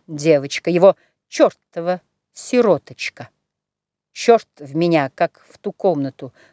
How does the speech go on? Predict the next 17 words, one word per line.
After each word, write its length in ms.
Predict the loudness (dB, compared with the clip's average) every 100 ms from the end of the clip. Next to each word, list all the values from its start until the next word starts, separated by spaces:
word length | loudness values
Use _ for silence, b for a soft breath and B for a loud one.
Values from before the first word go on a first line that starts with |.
| b
пришёл 420 | -6 0 2 2
на 140 | 0
готовое. 720 | 2 0 0 -6 -6 -6 -10 -14 _ _ -4
Ему 260 | 2 4 4
просто 480 | -2 -4 2 2 4
нравилась 720 | 2 4 2 0 -8 -10 -6
комната, 600 | 0 0 -2 -6 -10 -12 b b -2
тайная 440 | 0 0 0 0
красная 500 | 2 0 0 -4 -6
комната 680 | -4 -2 0 0 -2 -4 -4 b -8
и 200 | -8 -8 _
тайная 540 | 2 4 2 0 -2 -2
красная 580 | 0 0 0 -4 -2
девочка 680 | 2 4 4 2 -12 -8 -8 _ _ _
в 80 | -16
столбнике 880 | -14 -2 0 0 0 0 2 2 2
любви 600 | 2 -4 0 -2 0 -4